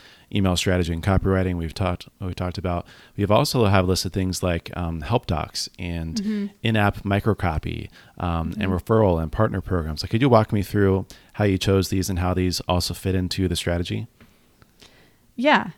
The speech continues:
Speaker 2: We think about everything that email touches, um, and what is out there that is representing your company that can do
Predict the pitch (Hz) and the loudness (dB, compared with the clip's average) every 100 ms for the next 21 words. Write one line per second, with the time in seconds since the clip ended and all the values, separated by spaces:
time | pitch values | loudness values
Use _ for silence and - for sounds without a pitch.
0 | _ _ - 202 233 254 262 254 233 220 | _ _ -8 0 4 6 4 2 2 4
1 | 185 180 170 - _ _ _ - 202 190 | 4 4 2 -2 _ _ _ -4 0 2
2 | 190 196 170 - 180 160 165 - 160 - | 2 0 0 -2 -2 -2 -4 -6 -12 -12
3 | - 214 - - _ _ - 196 185 175 | -12 -12 -14 -16 _ _ -10 -4 -2 0
4 | 170 180 _ _ _ - 196 190 190 185 | -2 -6 _ _ _ -2 0 2 2 2
5 | 185 185 180 - - 185 185 190 202 - | 2 0 -2 -10 -10 -2 2 2 0 -4
6 | _ _ _ _ _ - 190 180 - 175 | _ _ _ _ _ -2 -2 -2 0 0
7 | 185 - 165 175 175 175 165 165 175 175 | 0 0 -4 -2 -4 -6 -6 -6 -8 -8
8 | 165 170 170 160 160 170 165 180 180 196 | -6 -4 -4 -6 -8 -6 -8 -6 -6 -6
9 | 202 175 160 - - _ _ _ - 208 | -6 -4 -2 -4 -10 _ _ _ -12 -4
10 | 175 175 175 175 | -4 -2 -2 -2